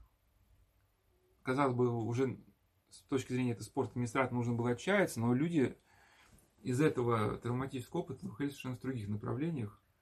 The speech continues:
Вот Мария Гащинская, вы знаете, да, ее жизнеописание? Я очень советую почитать. То есть,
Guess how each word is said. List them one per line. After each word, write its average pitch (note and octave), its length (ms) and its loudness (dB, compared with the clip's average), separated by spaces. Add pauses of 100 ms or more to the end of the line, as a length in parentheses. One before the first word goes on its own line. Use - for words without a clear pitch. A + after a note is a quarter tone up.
(380)
Вот - 100 -12
Мария C#3 320 2
Гащинская, A#2 540 -2
вы A#2 180 -2
знаете, E3+ 540 -8
да, B2+ 140 -4
ее B2+ 120 -6
жизнеописание? G#2 720 -10 (100)
Я B2+ 120 2
очень A2 160 -2
советую A2+ 260 -8
почитать. - 500 -10 (1500)
То B2 100 2
есть, - 240 0